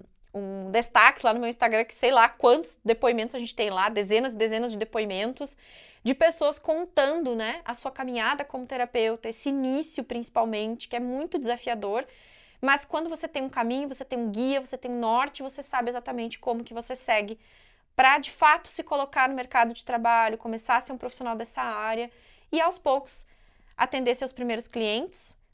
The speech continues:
com confiança, com segurança, pra que mais e mais pessoas também sejam impactadas, né? E conforme eu comentei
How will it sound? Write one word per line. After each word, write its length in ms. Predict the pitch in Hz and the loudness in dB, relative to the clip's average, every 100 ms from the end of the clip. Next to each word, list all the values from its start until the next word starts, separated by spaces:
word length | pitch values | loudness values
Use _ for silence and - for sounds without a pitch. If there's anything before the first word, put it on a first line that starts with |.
| _ | _
com 180 | - 190 | -8 -8
confiança, 600 | 190 190 - 262 254 - | -6 -12 -4 -2 -2 -6
com 240 | - 202 196 | -10 -12 -8
segurança, 680 | - 220 247 220 233 - | -6 -2 2 2 0 -6
pra 100 | - | -8
que 140 | 240 247 | -10 -4
mais 360 | 240 202 226 | 0 2 2
e 40 | 240 | -2
mais 240 | 220 220 | -4 -4
pessoas 320 | - 240 208 | -6 -6 -8
também 280 | - 220 202 | -8 -8 -8
sejam 320 | 202 202 208 220 220 | -8 -8 -8 -10 -4
impactadas, 960 | 247 349 - 285 - - - 202 190 | -2 -2 -4 -6 -6 -8 -8 -8 -8
né? 240 | 214 277 - - - - - | -2 -2 -2 -16 -20 -20 -2
E 100 | 320 | 0
conforme 600 | 320 440 440 277 254 247 | 6 6 8 10 10 10
eu 40 | |
comentei 540 | 240 233 233 233 233 | 2 2 2 4 4